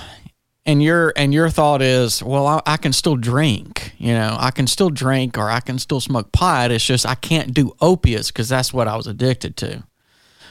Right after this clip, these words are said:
The broken brain theory says that's totally false, because when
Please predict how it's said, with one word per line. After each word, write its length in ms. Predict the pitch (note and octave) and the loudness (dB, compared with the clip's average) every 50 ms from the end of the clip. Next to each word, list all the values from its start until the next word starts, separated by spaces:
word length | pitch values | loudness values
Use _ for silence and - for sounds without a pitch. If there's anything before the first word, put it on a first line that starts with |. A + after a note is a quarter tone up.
| - - | -8 -6
The 60 | C3 | -2
broken 320 | C#3 F#3+ G3 F3+ - D#3+ C#3 | 2 2 2 2 2 0 0
brain 340 | C#3+ F3 G3 G#3+ G#3+ G#3 F#3 | 2 2 2 2 2 0 0
theory 560 | - F3 C#3 C#3 C3+ C3+ C3 B2+ B2 - - _ _ - | 0 0 2 2 2 2 2 0 -2 -4 -8 _ _ -8
says 840 | - - - C#3 C3 B2 A#2+ A#2+ A#2 A#2 A2 - - - - - - _ | -4 0 2 4 4 4 4 4 4 2 2 0 -2 -4 -6 -8 -10 _
that's 380 | - C3 B2+ - - - - - _ _ - | 0 0 0 0 -2 -8 -10 -12 _ _ -4
totally 320 | - E3 D#3+ D3 A#2+ A2+ | 0 2 2 2 2 0
false, 640 | A2 - C#3+ C#3 - - - - - - - - - - - - - B2 - _ _ _ _ _ _ | 0 0 0 0 0 -2 -6 -4 -4 -2 -2 -4 -6 -8 -18 -20 -20 -20 -20 _ _ _ _ _ _
because 800 | - B2 - - - A3 A#3+ A3+ E3+ C#3+ C3+ C3+ B2+ A#2+ - - - - _ - | -6 -6 -2 2 2 4 4 6 4 4 4 2 0 -2 -4 -6 -10 -14 _ -4
when 560 | C3+ C3+ C#3+ D3 D#3 D#3+ D#3+ D#3+ E3 D#3 | 0 2 4 4 4 4 2 2 0 -2